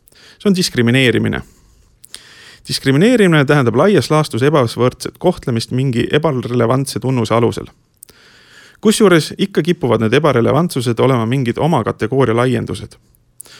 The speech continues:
Soodustingimusi kiputakse andma oma sugulastele, oma soole, oma rassile,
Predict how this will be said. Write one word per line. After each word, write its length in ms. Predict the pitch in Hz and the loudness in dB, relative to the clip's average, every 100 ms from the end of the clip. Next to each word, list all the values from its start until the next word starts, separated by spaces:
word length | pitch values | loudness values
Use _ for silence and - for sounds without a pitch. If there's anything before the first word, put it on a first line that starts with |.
| - _ _ _ - | -20 _ _ _ -2
Soodustingimusi 800 | 196 220 160 - 208 185 143 131 | 2 2 2 0 0 0 -2 -2
kiputakse 500 | - 151 - - 151 | -4 -4 -4 -2 0
andma 240 | 160 120 | 2 2
oma 160 | 139 113 | 2 0
sugulastele, 640 | 135 151 131 - 123 120 120 - | 0 2 2 0 0 -2 -4 -8
oma 200 | - 143 | -4 -2
soole, 480 | 107 135 147 127 113 - - _ _ - | 0 2 4 4 0 -4 -16 _ _ -4
oma 180 | 143 | 0
rassile, 500 | 110 143 - 131 117 | 0 0 0 0 0